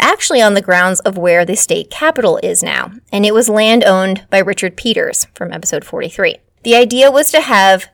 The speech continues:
two council members elected from each ward and then be able to meet in city hall.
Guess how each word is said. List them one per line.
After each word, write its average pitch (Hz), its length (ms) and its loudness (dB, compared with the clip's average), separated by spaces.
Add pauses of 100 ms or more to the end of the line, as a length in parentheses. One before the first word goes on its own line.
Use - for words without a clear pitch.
(160)
two 220 220 -6
council 208 360 0
members 180 340 -2
elected 180 600 -2
from - 180 -6
each 302 220 -6
ward 277 420 0
and 202 160 -4
then 185 120 -2
be 180 100 -4
able 175 160 -4
to - 140 -8
meet 165 140 -8
in 170 80 -10
city - 180 -8
hall. - 300 -8